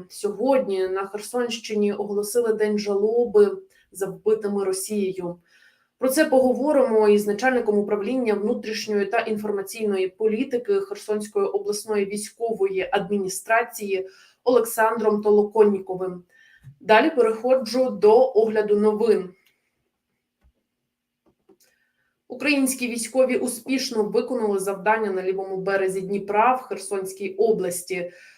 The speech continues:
Про це повідомила під час включення з Military Media Center заступниця міністра оборони України Ганна Маляр,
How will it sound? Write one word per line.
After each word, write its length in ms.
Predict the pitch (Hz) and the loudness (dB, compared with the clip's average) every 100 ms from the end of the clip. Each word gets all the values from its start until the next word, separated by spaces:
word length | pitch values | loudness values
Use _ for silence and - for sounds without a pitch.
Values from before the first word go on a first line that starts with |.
| _ | _
Про 100 | - | -4
це 160 | 262 330 | 0 2
повідомила 840 | 320 202 190 240 294 254 214 190 | 2 2 4 4 4 4 4 2
під 220 | 190 185 | -2 -8
час 280 | - 208 208 | -4 -4 -4
включення 720 | - 214 247 - 208 202 196 | -14 -8 -8 -4 -2 0 0
з 100 | 190 | -2
Military 500 | 208 214 208 202 196 | 0 2 2 2 -2
Media 500 | 196 196 185 180 - | -2 -4 -2 -4 -2
Center 300 | 277 277 240 | 0 0 0
заступниця 720 | 208 202 - 269 240 226 220 208 | 0 -2 -4 -10 -10 -10 -4 -4
міністра 520 | 196 202 247 - 269 | -2 -2 -4 -2 -4
оборони 580 | - 214 247 262 254 233 | -2 0 2 4 4 2
України 560 | 208 214 208 240 240 226 214 | 0 0 0 -2 -2 -2 0
Ганна 260 | 208 208 | 2 2
Маляр, 540 | 208 202 220 190 175 | 0 0 0 0 -2